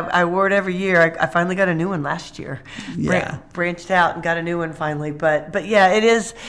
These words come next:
Speaker 1: it is fun, and, and just it kinda gets you in the spirit, you know, whether you wear it one night or both nights. And of course, obviously, it's not, the majority of people don't wear them, but there is a, a certain element of the German costume out there.
Speaker 2: You know, also what's kind of fun about, uh,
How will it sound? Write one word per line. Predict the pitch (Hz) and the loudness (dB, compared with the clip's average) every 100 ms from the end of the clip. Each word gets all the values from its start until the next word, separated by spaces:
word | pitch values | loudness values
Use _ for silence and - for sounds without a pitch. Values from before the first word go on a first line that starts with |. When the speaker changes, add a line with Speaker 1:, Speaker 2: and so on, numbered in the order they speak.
| - | -6
Speaker 1:
it | - 330 | 2 4
is | 302 - | 4 4
fun, | 190 175 175 180 | 6 8 6 6
and, | 175 170 | 4 2
and | - 170 165 165 | 0 2 2 0
just | 185 185 185 | 0 0 -2
it | 165 139 | -8 -4
kinda | 190 175 | -2 -2
gets | 170 165 - | -2 -4 -2
you | |
in | 180 | -2
the | 175 | -2
spirit, | - - 165 160 160 165 | -4 2 6 8 8 6
you | 175 160 | 4 4
know, | 156 | 6
whether | 170 | 6
you | 165 | 6
wear | 165 | 4
it | 160 | 6
one | 160 170 | 6 6
night | 165 165 | 6 6
or | 165 | 6
both | 160 165 170 | 2 0 4
nights. | 156 156 160 160 | 6 6 4 -4
And | 147 - - - | -4 -8 -16 -14
of | 139 | -4
course, | 156 - | -2 0
obviously, | 160 151 143 156 | 0 0 0 0
it's | 147 147 151 160 | 0 -2 -10 -4
not, | 160 151 151 - - - | 4 6 4 0 -14 -12
the | - 190 | 0 2
majority | 185 147 196 196 165 | 4 6 8 8 6
of | 160 | 2
people | - 170 165 | 0 0 2
don't | 165 160 | 4 4
wear | 160 151 | 6 4
them, | 151 160 | 4 2
but | 170 | 2
there | 240 269 | 2 4
is | 240 190 | 4 6
a, | 180 | 6
a | - | 6
certain | 151 - 185 170 165 170 | 0 0 -2 -2 0 4
element | 160 160 160 | 4 4 2
of | 160 156 | 2 0
the | 165 | -2
German | 151 156 151 | 0 0 0
costume | 143 143 - 165 | -2 -6 -4 -2
out | 139 143 | 0 0
there. | 139 147 180 - - - | -2 -2 -4 -12 -16 0
Speaker 2:
You | 208 | 4
know, | 196 - | 6 4
also | 156 185 214 - | 4 6 6 4
what's | 143 123 | 0 -2
kind | - 180 175 | 0 2 2
of | 127 | 0
fun | - 156 156 151 131 107 - | 2 6 6 4 2 -4 -6
about, | 127 131 120 123 123 - | -4 0 0 -2 -4 -8
uh, | 113 110 110 104 | -4 -2 -2 -4